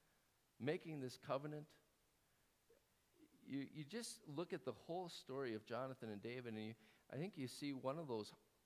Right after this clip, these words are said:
those things from First Corinthians thirteen, where that whole long list of what love is. I don't know what you think is the hardest aspect of love, but every time I go that list, I, I see probably the hardest one is love is not self-seeking.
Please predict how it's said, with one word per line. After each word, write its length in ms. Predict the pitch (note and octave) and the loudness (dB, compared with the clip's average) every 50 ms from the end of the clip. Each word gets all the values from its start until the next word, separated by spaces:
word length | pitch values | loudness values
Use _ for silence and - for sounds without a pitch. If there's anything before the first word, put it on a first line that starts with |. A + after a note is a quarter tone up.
| _ _ _ _ _ _ _ - | _ _ _ _ _ _ _ -4
those 340 | B2 A2+ A2 A2 G#2+ - - - - | -2 -2 -2 -2 -6 -10 -12 -8 -6
things 200 | B2+ D3 D#3+ C#3 | -4 -4 -4 -4
from 180 | - - G#2+ G2 - - | -4 -4 -4 -4 -4 -4
First 200 | C3 C3+ - - - | -6 -6 -6 -6 -4
Corinthians 540 | B2 B2+ B2+ - B2+ B2+ B2 A#2+ A2 - - | -4 -4 -4 -4 -2 -2 -2 -2 -4 -4 -4
thirteen, 460 | A#2+ A#2+ A#2+ A#2+ - - B2 C#3 C3+ | -2 -2 -2 -4 -4 -4 -4 -2 -2
where 100 | A2+ G#2 | 0 0
that 140 | G2 F#2 D2+ - | 0 0 -2 -2
whole 220 | A#2 A#2 B2 A#2+ | -4 -4 -2 -2
long 300 | A#2+ A#2+ A#2 A2+ G#2 G2+ | -2 0 0 0 0 0
list 220 | G#2+ A#2+ C#3+ - - | -2 -2 -2 -4 -6
of 100 | F#2+ G2 | -6 -2
what 260 | G#2 A2+ A2 - - | 0 0 0 0 0
love 180 | G2+ G2+ G2+ F#2 | -2 -2 -2 -2
is. 240 | F#2+ F#2+ G#2 B2 B2+ - - - _ _ _ _ - - - - - - - _ _ _ - | -2 -4 -4 -6 -8 -12 -16 -20 _ _ _ _ -20 -20 -20 -20 -20 -20 -20 _ _ _ -2
I 80 | C3 | 0
don't 100 | D3+ D#3 | 2 2
know 100 | C#3+ C#3 | 4 4
what 200 | C3+ C3+ B2 F#2 | 4 4 4 4
you 160 | G#2+ A#2+ C3 C3+ | 2 2 0 0
think 300 | C3+ C3+ A#2+ A2+ G#2 A#2 | 0 -2 -2 0 0 -2
is 80 | G2 | -2
the 120 | - G2 F#2 | -2 -4 -4
hardest 440 | - - A#2+ A#2+ B2+ B2 G#2 - - | 0 2 2 4 4 2 -2 -4 0
aspect 460 | F2+ A2+ A#2+ B2 - - A2+ A2 - | 2 2 2 2 0 -4 -4 -2 -2
of 140 | A2+ G#2 F#2 | -2 -2 0
love, 240 | G2+ G#2 A2+ B2+ B2 B2+ A2 | 2 4 4 4 2 0 0
but 180 | G#2 G#2 F#2+ - - - - - - - | 0 0 0 -4 -10 -20 -20 -8 -4 -2
every 160 | - C#3 C#3 | 0 2 0
time 280 | C3 - C#3 B2 C3 B2+ | 0 2 0 2 4 4
I 80 | A2+ | 2
go 340 | G2+ G#2+ A#2 B2 B2+ A#2+ A2+ - - - G#2+ A2+ | 2 2 0 0 0 -2 -4 -6 -10 -4 2 4
that 260 | A2+ A2 F#2+ - - | 4 4 4 2 2
list, 320 | A2+ A#2 A#2 A2+ - - | 4 4 4 2 0 -2
I, 720 | F2 G2 G2 G2 - - - - - - - - - - G#2+ | 0 0 0 -2 -4 -10 -20 -20 -20 -20 -20 -14 -4 2 2
I 60 | A2+ | 2
see 460 | G#2+ - - B2+ B2+ B2 A#2+ A2+ G#2+ - - - - - - | 2 0 -2 0 2 2 4 2 2 0 -2 -8 -18 -8 0
probably 220 | - B2 A#2+ B2+ | 4 4 6 6
the 100 | A2+ G2+ | 6 4
hardest 360 | G2 - - A#2 A#2+ A#2 - A2+ | 2 4 4 2 2 2 0 0
one 100 | A2+ G#2 | 0 0
is 160 | G2 F2+ F#2+ | 0 -2 0
love 240 | G2 G#2 A2 A2+ A2+ | 2 2 2 2 0
is 100 | G#2 F#2+ | -4 -2
not 200 | G2+ G2 G2 - - | -2 -2 -2 -4 -6
self-seeking. 720 | - - F#2+ G2 F#2+ - - - F2+ F2 D#2+ - - G#2 | -8 -6 -6 -8 -8 -10 -12 -12 -10 -12 -12 -12 -18 -20